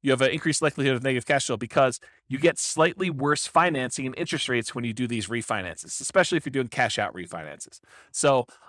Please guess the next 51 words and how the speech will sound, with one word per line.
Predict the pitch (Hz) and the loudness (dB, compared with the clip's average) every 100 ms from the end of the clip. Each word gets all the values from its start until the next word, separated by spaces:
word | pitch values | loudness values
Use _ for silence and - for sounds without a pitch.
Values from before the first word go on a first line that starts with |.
| - | -4
a | |
lot | 127 170 220 | 2 6 4
of | |
times | - 196 156 | 4 -2 0
you | 156 | -2
get | 131 | -4
penalized | - 190 165 139 123 117 - | 0 2 4 4 4 2 -2
a | |
little | 110 123 113 | -2 -2 0
bit | 117 | 0
on | - 117 | 0 -2
that | 110 | -2
interest | 113 110 - | -6 -10 -10
rate. | 87 | 2
Not | 185 | 4
all | 262 226 | 6 4
the | 151 | 2
time, | - 101 107 - _ | -2 -6 -10 -20 _
but | 123 | 0
a | |
lot | 127 147 | 4 6
of | 147 | 6
times | - 131 120 | 2 -2 -2
you'll | 117 | -4
be | 117 | -4
penalized | - 113 107 101 104 - - _ | -2 -2 0 0 -2 -8 -16 _
with | 107 - | -8 -2
doing | 113 110 | 0 0
those | 104 101 | -2 -2
types | 110 98 101 | -4 -4 -4
of | |
loans. | 98 80 - | -4 -6 -8
And | 110 | -8
so | - 123 | -2 -2
for | - | 0
those | 113 160 202 | 4 4 4
three | - 135 | 0 -2
reasons, | 107 98 90 104 - - | 0 -4 -6 -10 -14 -12
smaller | - 135 143 | -2 2 4
no | 135 131 | 2 2
down | 127 117 | 2 0
payments, | 117 107 101 - - _ | -4 -6 -6 -10 -12 _
the | - | -2
limited | 123 160 160 135 | 2 4 4 0
selection | - 135 - 120 | 2 2 2 -4
of | |
the | 110 90 | -4 0
ideal | 120 120 117 | 0 0 -2
cash | - 117 - | 0 -2 -2
flowing | 110 | -4
properties | - 110 101 98 95 | -2 -2 -2 -6 -8